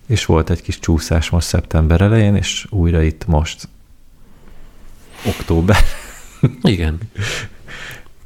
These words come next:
Speaker 1: Nemzeti ünnepünk és Ingrid születésnapján, akit
Speaker 2: Igen,
Speaker 1: Isten
Speaker 2: Isten éltesse
Speaker 1: éltessen.
Speaker 2: Ingridet. Boldog október huszonharmadikát kívánunk neki.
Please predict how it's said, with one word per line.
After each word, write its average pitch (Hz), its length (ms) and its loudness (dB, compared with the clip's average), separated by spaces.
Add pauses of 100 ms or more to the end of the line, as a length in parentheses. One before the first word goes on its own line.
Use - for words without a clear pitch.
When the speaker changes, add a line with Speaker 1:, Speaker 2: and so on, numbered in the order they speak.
(420)
Speaker 1:
Nemzeti 87 800 2
ünnepünk 87 600 4
és - 200 -2
Ingrid 82 320 2
születésnapján, 85 1000 0 (120)
akit - 240 0
Speaker 2:
Igen, 95 300 6
Speaker 1:
Isten 92 120 4
Speaker 2:
Isten 90 280 2
éltesse 90 520 2
Speaker 1:
éltessen. 87 120 4
Speaker 2:
Ingridet. 90 1500 2
Boldog 90 400 4
október 85 420 2
huszonharmadikát 95 1000 2
kívánunk 90 580 2
neki. 101 400 2